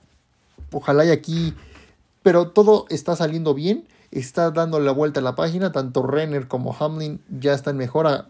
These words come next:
Renner ya lo operaron y todo, pero bueno, no nos queremos meter en, en temas de espectáculos. Pero Hamlin ya ha notado mejorías hoy miércoles cuatro de enero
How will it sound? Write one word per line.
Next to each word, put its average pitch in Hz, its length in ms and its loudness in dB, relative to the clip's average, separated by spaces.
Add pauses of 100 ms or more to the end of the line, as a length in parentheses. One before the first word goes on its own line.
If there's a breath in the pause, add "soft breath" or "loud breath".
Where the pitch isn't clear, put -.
(120)
Renner 139 360 0
ya 127 80 -4
lo 127 100 -4
operaron 147 540 -2
y 131 60 -8
todo, 190 320 -8
pero 139 160 -8
bueno, 135 280 -6 (520 soft breath)
no 175 80 -2
nos 180 120 2
queremos 170 320 2
meter 147 280 0
en, 143 360 -4
en 143 160 -4
temas 151 280 -2
de 131 60 0
espectáculos. 180 840 -4 (920 loud breath)
Pero 147 200 2
Hamlin 208 600 2
ya 170 420 2
ha 156 140 0
notado 151 460 0
mejorías 135 800 0
hoy 143 180 2
miércoles 135 880 -2 (100)
cuatro 139 340 0
de 123 80 -4
enero 131 400 -4